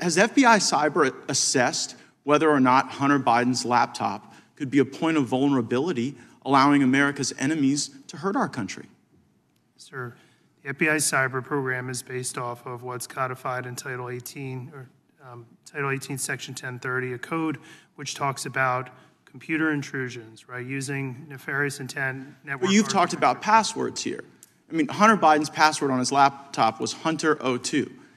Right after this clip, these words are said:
Speaker 1: He drops it off at a repair store. I'm holding the receipt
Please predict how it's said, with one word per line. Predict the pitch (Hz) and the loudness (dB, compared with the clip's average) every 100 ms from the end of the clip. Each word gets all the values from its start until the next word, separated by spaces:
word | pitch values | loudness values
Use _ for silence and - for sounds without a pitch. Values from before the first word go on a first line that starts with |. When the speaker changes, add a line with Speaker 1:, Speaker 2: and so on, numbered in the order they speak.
| _ | _
Speaker 1:
He | 156 | -8
drops | 139 170 165 | 4 6 6
it | 151 | 2
off | 139 139 139 - - | 4 4 4 -2 2
at | 127 120 - - - _ | 2 2 -6 -20 -20 _
a | 135 131 | 0 2
repair | 127 175 180 | 2 4 2
store. | 170 123 113 - | 2 -2 -4 2
I'm | 170 208 | 2 4
holding | - 208 220 208 | 4 4 4 2
the | 185 | 0
receipt | 160 147 - 190 139 | 0 0 0 -2 -4